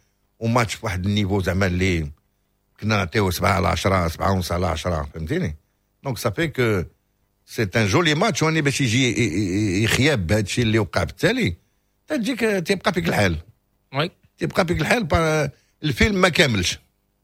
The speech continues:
Speaker 1: الفيلم ما كملش مزيان.
Speaker 2: الفيلم النهائي ديالو ماشي زوينه.
Speaker 1: اه، الفيلم
Speaker 2: <laughs>
Speaker 1: انت، او، عرفتي الفيلم، الفيلم حتى التالي سميتو،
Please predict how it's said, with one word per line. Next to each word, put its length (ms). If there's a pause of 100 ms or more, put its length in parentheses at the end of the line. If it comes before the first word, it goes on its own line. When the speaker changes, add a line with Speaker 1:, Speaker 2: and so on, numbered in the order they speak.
(880)
Speaker 1:
الفيلم 240
ما 120
كملش 320
مزيان. 400
Speaker 2:
الفيلم 200
النهائي 420
ديالو 200
ماشي 180
زوينه. 480
Speaker 1:
اه، 200
الفيلم 360 (100)
Speaker 2:
<laughs> 100
Speaker 1:
انت، 140
او، 400 (300)
عرفتي 180
الفيلم، 420
الفيلم 300
حتى 140
التالي 580 (380)
سميتو، 480